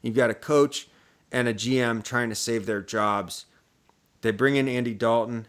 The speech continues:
How can we make Dalton successful? How can we put this team on the cusp of the playoffs? And you've got, uh, David Montgomery, who had a good season at running back last year. They have Allen Robinson. They're high on Darnell Mooney.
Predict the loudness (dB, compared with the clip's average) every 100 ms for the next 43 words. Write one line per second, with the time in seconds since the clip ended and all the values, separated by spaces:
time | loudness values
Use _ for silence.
0 | -4 -2 -2 -2 -2 -2 -2 -2 -4 -4
1 | -10 -8 -4 -4 -4 -4 -4 -4 -4 -8
2 | -10 -4 -2 -2 -8 _ _ -4 -4 -4
3 | -4 -2 -2 -6 -6 -6 -6 -6 -8 -8
4 | -6 -4 -4 -6 -8 -10 -12 -18 -20 _
5 | _ _ _ -8 -2 2 2 0 -2 -4
6 | -2 -2 0 -2 -2 -2 0 0 -2 -4
7 | -2 0 0 -2 -4 -2 -2 -2 -2 -4
8 | -2 -2 -2 -4 -6 -8 -8 -6 -4 -2
9 | -4 -8 _ _ _ _ _ _ _ _
10 | _ _ _ 0 2 0 0 -2 -2 0
11 | 0 0 -6 -6 -6 -8 -10 -6 -4 0
12 | 2 2 0 0 0 0 -2 -4 -4 -4
13 | -4 -6 -10